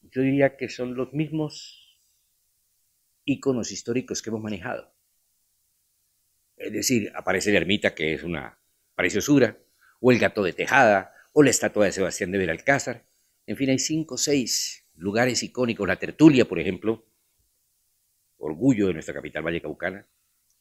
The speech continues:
Pero yo no sé por qué razón no se le ha dado tanta importancia a la Torre de Cali, lo que yo he denominado nuestro Empire State. Sí. A ver, la torre se pone a funcionar o se inaugura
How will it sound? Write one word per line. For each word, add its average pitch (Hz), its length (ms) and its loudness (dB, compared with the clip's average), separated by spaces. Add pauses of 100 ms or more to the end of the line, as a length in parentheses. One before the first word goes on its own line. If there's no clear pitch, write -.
(960)
Pero 110 160 0
yo 143 160 -2
no 156 80 0
sé 151 120 0
por 147 220 -10
qué 135 100 -14
razón 127 600 -8 (120)
no 117 280 -2
se 120 100 -6
le 120 60 0
ha 113 60 2
dado 110 100 0
tanta 104 260 -4
importancia - 760 -8
a - 100 -14
la - 180 -18
Torre 95 300 2
de 78 140 -4
Cali, - 260 -16 (1700)
lo 87 200 -4
que 104 140 -2
yo 107 80 2
he 117 60 6
denominado 110 500 2
nuestro 101 260 -4
Empire 107 280 -4
State. - 360 -10 (1040)
Sí. - 440 2 (1300)
A 120 120 -2
ver, 131 320 0
la 127 280 -2
torre 165 720 2
se - 300 -8
pone 135 320 -2
a 135 60 -2
funcionar 107 560 -4
o 131 40 0
se 117 120 -4
inaugura 117 840 2